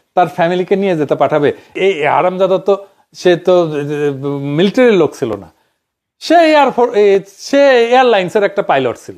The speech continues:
তারে পাঠাবে? এইবার আসেন, সে তো বলছে যে তেসরা জুনে খালেদা জিয়া ক্যান্টনমেন্টে চলে গেছে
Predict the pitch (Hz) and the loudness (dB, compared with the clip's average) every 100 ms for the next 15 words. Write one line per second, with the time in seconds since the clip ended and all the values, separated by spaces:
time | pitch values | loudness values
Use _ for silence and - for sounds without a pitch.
0 | 80 _ _ _ _ - 262 262 - 185 | _ _ _ _ _ -2 0 0 0 0
1 | 202 151 98 - _ _ _ _ _ - | 0 0 -4 -10 _ _ _ _ _ -2
2 | 302 370 330 - 165 175 - 285 294 294 | 2 4 2 0 -4 -4 -4 -2 0 -2
3 | 294 277 269 - 233 262 254 247 254 185 | -2 -4 -4 -2 0 0 0 -2 -6 -6
4 | - 202 202 202 214 208 202 226 226 208 | -2 0 2 2 2 0 -2 -2 -2 -2
5 | 220 190 135 127 123 | 0 2 0 -2 -4